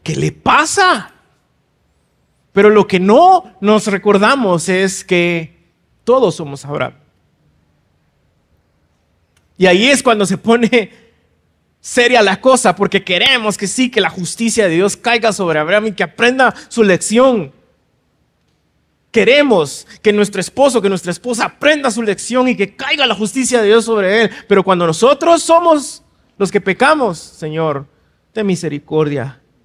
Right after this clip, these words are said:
extiende tu gracia, por favor". ¿No es cierto?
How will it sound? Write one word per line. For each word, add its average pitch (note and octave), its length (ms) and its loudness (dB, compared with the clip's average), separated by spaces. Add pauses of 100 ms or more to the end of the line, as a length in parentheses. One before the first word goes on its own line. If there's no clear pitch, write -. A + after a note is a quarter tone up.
(300)
extiende G#3+ 340 -2
tu E3 160 -6
gracia, D#3+ 420 -2
por - 160 -10
favor". D3 600 -6 (760)
¿No G#3+ 80 2
es A3+ 80 2
cierto? D#4+ 540 0